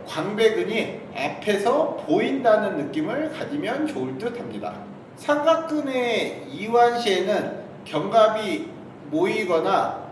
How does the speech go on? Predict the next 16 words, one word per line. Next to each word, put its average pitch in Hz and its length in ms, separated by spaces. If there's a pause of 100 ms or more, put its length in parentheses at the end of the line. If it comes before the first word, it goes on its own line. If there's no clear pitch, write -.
(180)
회전시키는 311 1040
느낌이 180 420
아닌 151 480 (380)
받침대 240 760
역할을 165 580
하게 208 240
하여 160 440 (280)
삼각근이 285 960 (360)
이완하는 262 1040
만큼 285 680 (260)
움직여 180 720 (600)
회전하거나 285 1200
내려와 156 840
돕습니다. 143 640 (520)
이때 - 800
견갑골은 233 840